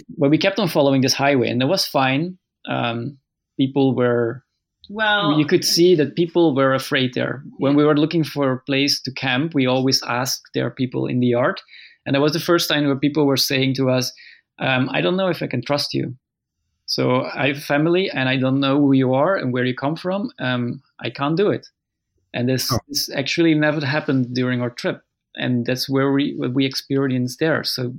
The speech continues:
Speaker 1: we were feeling that it was different. Um, so we were cycling one hundred fifty kilometers a day there to, to,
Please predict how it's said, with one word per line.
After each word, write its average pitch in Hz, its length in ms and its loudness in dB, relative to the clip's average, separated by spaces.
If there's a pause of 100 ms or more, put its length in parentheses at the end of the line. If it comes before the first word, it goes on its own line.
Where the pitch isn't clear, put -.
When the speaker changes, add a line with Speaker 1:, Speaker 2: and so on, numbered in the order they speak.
(360)
Speaker 1:
we 139 180 0
were 143 80 0
feeling 180 540 2
that 139 160 2
it 143 120 -2
was 135 300 0 (420)
different. 139 520 -4 (1000)
Um, 123 240 -2
so 135 160 0
we 139 100 6
were 147 80 4
cycling 139 720 0 (340)
one 139 180 2
hundred 139 240 2
fifty 135 280 -4
kilometers 131 480 -2
a 123 60 -2
day 131 220 0
there 110 200 -2
to, - 120 -12 (280)
to, 120 160 -2